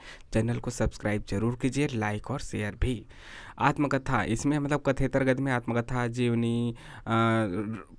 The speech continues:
संस्मरण रेखा चित्र, पत्र, साहित्य, रिपोर्टाज, डायरी, ये सब इत्यादि चीज़ें देखेंगे। शुरू करते हैं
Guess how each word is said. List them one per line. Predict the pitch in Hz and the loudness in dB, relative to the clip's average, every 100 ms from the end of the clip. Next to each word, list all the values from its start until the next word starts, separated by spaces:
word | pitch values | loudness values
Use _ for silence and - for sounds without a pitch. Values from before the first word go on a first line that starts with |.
| - - - - | -20 -20 -14 -2
संस्मरण | 123 120 - 120 123 120 | 0 2 4 4 4 2
रेखा | 117 - 123 | 0 0 -2
चित्र, | 120 117 123 | -2 -2 -2
पत्र, | 117 120 120 | -2 -2 -4
साहित्य, | 120 113 117 117 | -4 -4 -4 -4
रिपोर्टाज, | 120 113 117 117 120 120 113 | -4 -2 -4 -2 -2 -2 -2
डायरी, | 107 110 123 | -2 -2 -2
ये | 120 | -4
सब | 120 131 | -4 -6
इत्यादि | 117 117 107 117 | -6 -4 -4 -4
चीज़ें | 120 104 123 | -4 -2 -2
देखेंगे। | 107 - 113 110 | -2 -2 -2 -2
शुरू | 110 170 160 | -2 0 0
करते | 151 151 | 0 -4
हैं | 147 185 | -4 -4